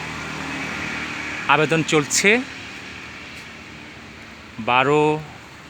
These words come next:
অক্টোবর থেকে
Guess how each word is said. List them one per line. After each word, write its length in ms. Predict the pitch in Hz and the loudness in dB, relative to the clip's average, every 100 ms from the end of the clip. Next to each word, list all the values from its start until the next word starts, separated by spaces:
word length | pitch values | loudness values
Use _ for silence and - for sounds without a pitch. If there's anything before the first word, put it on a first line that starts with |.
| - - - - - - - - - - - - - - - - - | -16 -18 -18 -18 -12 -8 -6 -6 -6 -4 -4 -6 -10 -12 -14 -14 0
অক্টোবর 440 | 131 - 131 123 135 - | 0 0 0 0 -2 0
থেকে 300 | 143 - | -2 2